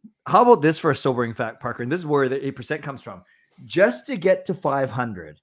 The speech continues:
the Canucks have to win four straight. And now you're at twenty points in twenty games. That's just to get to five hundred. But as you've pointed out, five hundred does, doesn't get you, eighty-two <laughs> points doesn't get you in the playoffs.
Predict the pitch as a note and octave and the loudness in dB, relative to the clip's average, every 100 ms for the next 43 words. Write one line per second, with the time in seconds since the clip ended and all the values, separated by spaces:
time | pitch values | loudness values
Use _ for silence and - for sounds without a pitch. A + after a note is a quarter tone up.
0 | _ _ _ _ - A#2+ C#3 D3+ D#3 D3 | _ _ _ _ -18 -12 -8 -8 -8 -8
1 | C#3+ A#2 B2+ B2 - A#2+ A2+ - - F#2+ | -8 -4 -4 -6 -8 -6 -6 -8 -10 -12
2 | F2+ - A2+ A#2 B2 C#3 C3 A#2+ - - | -12 -14 -10 -4 -2 0 0 -4 -6 -10
3 | C#3 C3 - B2 A#2+ G#2 F#2+ A2+ A2 G2+ | -10 -10 -12 -10 -10 -12 -14 -12 -10 -10
4 | E2+ - _ _ F3 G3 - F#3 - D3+ | -12 -16 _ _ 0 0 -2 -10 -6 -6
5 | - B2+ A#2+ G#2 A2 F#2 D2+ _ _ _ | -6 -6 -6 -6 -10 -12 -16 _ _ _
6 | _ _ - B2+ G#2+ A#2+ A2 E3 F#3+ D#3 | _ _ -8 -6 -4 -6 -4 -6 -4 -6
7 | B2+ G2+ A2+ _ _ _ - - - C#3+ | -4 -4 -6 _ _ _ -20 -20 -8 -4
8 | D3 E3 D#3 C#3 - A2+ C3+ C3+ C3+ - | -2 -2 -2 -6 -8 -8 -6 -4 -4 -4
9 | C3 C3+ D#3+ D3+ E3+ F3 F3 - D3 E3 | -4 -2 -2 -2 -4 -2 -2 -4 -4 -4
10 | D3+ E3 C#3+ D3 D3+ A2+ | -4 -6 -8 -4 -2 -2